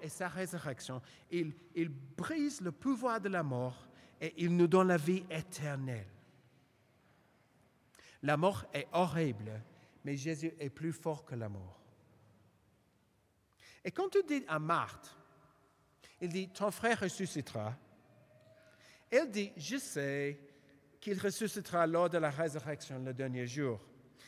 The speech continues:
Et Marthe croyait, comme la plupart des Juifs à l'époque, qu'il y aura une résurrection à la fin du temps.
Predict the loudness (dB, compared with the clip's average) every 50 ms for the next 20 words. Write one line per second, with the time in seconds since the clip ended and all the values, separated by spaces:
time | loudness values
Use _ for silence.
0 | -20 -20 -14 -6 -2 -2 -2 -2 -6 -10 -10 -8 -8 -6 -4 -2 -2 -2 -2 -4
1 | -6 -10 -16 -18 -20 -20 -20 -20 -12 -6 -2 0 0 0 0 -2 -4 -6 -6 -4
2 | -4 -2 -2 -2 -4 -4 -4 -4 -2 0 0 0 0 0 -2 -2 -2 -4 -4 -2
3 | -2 -2 -4 -4 -4 -4 -4 -4 -6 -8 -14 -20 -20 -10 -4 -2 4 6 6 6
4 | 6 6 4 2 2 0 0 2 4 4 4 4 2 2 2 2 2 2 0 -2
5 | 0 2 4 2 4 4 4 4 4 4 2 0 -2 -4 -6 -6 -8